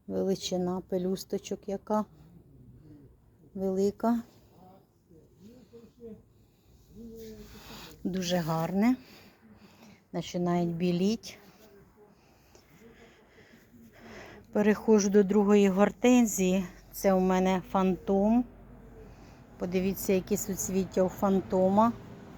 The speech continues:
Був у нас сильний дощ, злива прямо була. Якби пагончики потужні, дивіться, які він має. О,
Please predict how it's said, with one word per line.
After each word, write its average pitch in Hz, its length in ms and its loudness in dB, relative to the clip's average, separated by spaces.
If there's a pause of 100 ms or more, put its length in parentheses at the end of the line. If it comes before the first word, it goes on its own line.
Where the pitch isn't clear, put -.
(2500)
Був 202 260 4
у 208 60 4
нас 202 220 4
сильний 196 580 2
дощ, 190 680 0 (540)
злива 190 580 4
прямо 233 380 2
була. 233 480 2 (680)
Якби 196 420 4
пагончики 208 800 2
потужні, 220 760 4
дивіться, 175 560 2
які 170 420 0
він 175 220 2
має. 175 460 2
О, 196 240 2